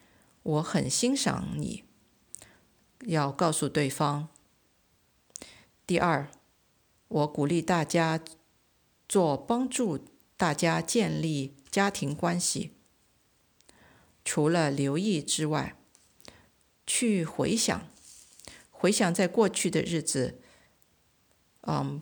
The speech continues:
不是一些负面的经历，而是一些正面、好的经历。大家在一起开心的时刻，例如一起去旅游的时候，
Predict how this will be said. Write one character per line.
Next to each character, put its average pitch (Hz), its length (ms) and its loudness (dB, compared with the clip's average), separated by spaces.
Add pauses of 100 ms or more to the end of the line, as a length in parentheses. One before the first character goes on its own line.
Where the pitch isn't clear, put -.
不 175 100 2
是 - 160 2
一 190 80 0
些 202 240 2
负 226 240 -2
面 170 240 0
的 127 80 0
经 135 300 -4
历， 131 260 -6 (240)
而 143 160 0
是 - 160 -2
一 160 80 0
些 160 240 0
正 185 240 0
面、 151 400 -2 (600)
好 - 260 -2
的 160 140 -4
经 151 260 -2
历。 147 240 -4 (1700)
大 170 160 4
家 165 220 4
在 170 180 2
一 185 140 0
起 139 260 -2
开 214 240 0
心 220 260 0
的 165 120 0
时 - 240 0
刻， - 420 -2 (1300)
例 185 140 0
如 139 320 0
一 - 200 -4
起 139 320 -2
去 - 380 0
旅 135 280 -2
游 156 200 -2
的 180 80 -2
时 - 240 -2
候， - 340 -4